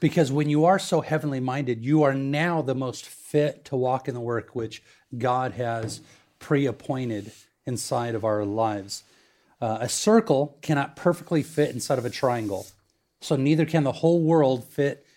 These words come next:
inside the heart of man. We were designed to be filled with heaven. So when we try to fill our hearts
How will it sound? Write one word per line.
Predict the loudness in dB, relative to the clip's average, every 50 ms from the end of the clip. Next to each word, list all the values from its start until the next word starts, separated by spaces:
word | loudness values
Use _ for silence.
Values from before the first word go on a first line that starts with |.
| _ -8
inside | -6 -2 0 0 0
the | 0 0
heart | 2 2 2 2
of | 2 -2 -4
man. | -8 -6 -6 -6 -8 -10 -14 -18 _ _ _ _ _ _ _ _ _ _ _ _ _ _ _ _ _ _ _ _ _ _ _ _ _ _ _ _ _ -4
We | 2 4 4
were | 6 4 4
designed | 2 2 0 -2 -2 0 0 0 0 0 0 -2 -2 -2 -2 -4
to |
be | -4 -4 -6 -6
filled | -8 -10 -4 -2 0 0 0 -2 -6 -8 -10 -14 _ _ _ _ _ _ _ -4
with | -2 -2 -2 -2
heaven. | -2 -4 -2 -2 -4 -10 -10 _ _ _ _ _ _ _ _ -12 -4
So | 2 4 4
when | 4 4
we | 4 2 2
try | 4 4 4
to | 4 4
fill | 0 -4 0 2 2 2 4 4
our | 2 2 2
hearts | 0 2 2 2 2 0 -2 -10 -12 -12 -14